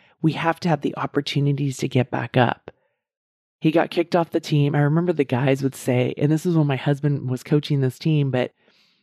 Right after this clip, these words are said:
the guys would say, you know, to him, we'll call him Brady, "Brady, all you need to do," and remember, this is back in the nineties, so we had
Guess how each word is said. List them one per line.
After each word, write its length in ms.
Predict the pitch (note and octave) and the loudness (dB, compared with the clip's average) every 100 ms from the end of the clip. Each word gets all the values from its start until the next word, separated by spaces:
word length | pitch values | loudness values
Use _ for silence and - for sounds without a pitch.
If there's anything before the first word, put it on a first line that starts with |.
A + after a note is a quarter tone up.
| _ | _
the 80 | - | -6
guys 260 | D3 D#3 E3+ | -2 0 2
would 120 | D#3 | 0
say, 160 | D3+ C#3+ | 0 0
you 160 | C3+ | 2
know, 280 | B2+ B2 B2+ | 2 2 0
to 180 | B2+ B2 | -2 -4
him, 360 | A#2+ B2 B2+ C3+ | 0 0 0 -4
we'll 120 | C3 | -8
call 200 | - C3+ | 0 2
him 100 | D3+ | 2
Brady, 440 | C3+ A#2+ - C#3+ _ _ _ _ | 2 0 -2 -6 _ _ _ _
"Brady, 480 | C4 D#4+ G3 A#2+ - _ _ _ _ - | 2 4 4 0 -6 _ _ _ _ 0
all 180 | A3 C4 | 4 4
you 180 | A#3 | 4
need 180 | A#3+ A#3 | 2 0
to 60 | F#3+ | 0
do," 400 | F#3+ D#3 B2 - | 2 2 2 -6
and 160 | C#3 C3 | 0 2
remember, 440 | C3 C3+ C#3 B2+ | 4 4 2 2
this 260 | A#2 B2+ - | 2 -2 -2
is 80 | B2 | -2
back 280 | A#2 A#2 C#3 | 0 0 0
in 100 | C3 | 2
the 80 | |
nineties, 500 | C3+ C#3+ D3 B2+ B2 | 2 4 2 0 -4
so 120 | - A#2 | 0 0
we 120 | A#2+ | 0
had 440 | - B2 A2+ A#2+ | -2 0 2 0